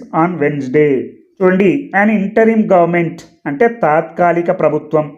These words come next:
ఇంటరిమ్ అంటే తాత్కాలిక. ఇక్కడ ఐ అనేది అచ్చు శబ్దం కాబట్టి ఇక్కడ an అనే ఆర్టికల్ రావడం జరిగింది. అదే హల్లు శబ్దం ఉంటే ఇక్కడ ఏ అనే ఆర్టికల్ వస్తుంది. చూడండి, మనం ఇక్కడ కేవలం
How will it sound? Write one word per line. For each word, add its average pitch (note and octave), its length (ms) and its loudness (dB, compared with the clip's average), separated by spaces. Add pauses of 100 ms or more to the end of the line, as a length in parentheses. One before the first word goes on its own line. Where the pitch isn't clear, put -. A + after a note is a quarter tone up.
(120)
ఇంటరిమ్ F3 440 0 (100)
అంటే A3 200 2 (520)
తాత్కాలిక. D3+ 580 0 (280)
ఇక్కడ E3+ 180 -2 (180)
ఐ D3 60 -2 (120)
అనేది F3 320 0 (420)
అచ్చు - 280 -2
శబ్దం E3+ 300 0 (100)
కాబట్టి D#3+ 360 2
ఇక్కడ G3+ 160 0 (200)
an D#3 160 2
అనే F#3 140 -2 (240)
ఆర్టికల్ E3 440 0
రావడం D#3 320 2
జరిగింది. C#3 380 -2 (400)
అదే D3+ 140 2 (100)
హల్లు D3 320 2
శబ్దం F3+ 360 0
ఉంటే E3+ 220 2 (640)
ఇక్కడ F#3 160 0 (180)
ఏ - 20 6 (120)
అనే F3 120 -2 (100)
ఆర్టికల్ D3+ 320 0
వస్తుంది. D3 340 -4 (640)
చూడండి, E3+ 340 4 (340)
మనం F#3 240 -4
ఇక్కడ F3+ 160 0 (140)
కేవలం E3+ 360 2